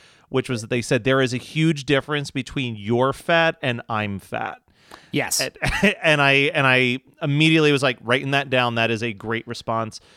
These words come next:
Speaker 1: Um, I have some of the responses here. I wrote them all down if you want to go through these.
Speaker 2: I, I think we can come back to it, but I just,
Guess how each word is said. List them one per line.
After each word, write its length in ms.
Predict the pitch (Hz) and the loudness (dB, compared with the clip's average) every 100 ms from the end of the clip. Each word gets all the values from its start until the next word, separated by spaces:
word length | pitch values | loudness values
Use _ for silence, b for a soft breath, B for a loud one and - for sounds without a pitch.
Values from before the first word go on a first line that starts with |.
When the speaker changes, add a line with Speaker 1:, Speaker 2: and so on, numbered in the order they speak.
| b b | b b
Speaker 1:
Um, 160 | 143 139 | 0 0
I 120 | 135 135 | 0 -2
have 300 | 143 180 185 | 0 -2 -2
some 160 | 214 | -2
of 100 | 208 | -2
the 80 | 196 | 0
responses 500 | 190 - 170 170 156 | -2 -2 -2 -2 -4
here. 120 | 170 135 | 0 2
I 100 | 120 | 4
wrote 260 | 123 131 | 2 0
them 120 | 143 135 | -2 -2
all 120 | 131 | -2
down 240 | 131 131 | -2 -2
if 160 | 123 - | -2 -4
you 120 | 120 | -4
want 280 | 120 120 117 | -2 -2 -4
to 100 | - | -8
go 240 | 117 123 131 | -2 0 0
through 260 | - 104 - | -4 -12 -6
these. 100 | - | -2
Speaker 2:
I, 120 | 220 | 0
I 100 | 208 | 0
think 160 | 240 320 | 0 0
we 100 | 277 | 0
can 120 | 262 | 0
come 160 | 214 202 | 0 0
back 200 | 190 196 | 0 0
to 100 | 180 | 0
it, 60 | 151 | 0
but 80 | 156 | 0
I 80 | |
just, 160 | 160 | 0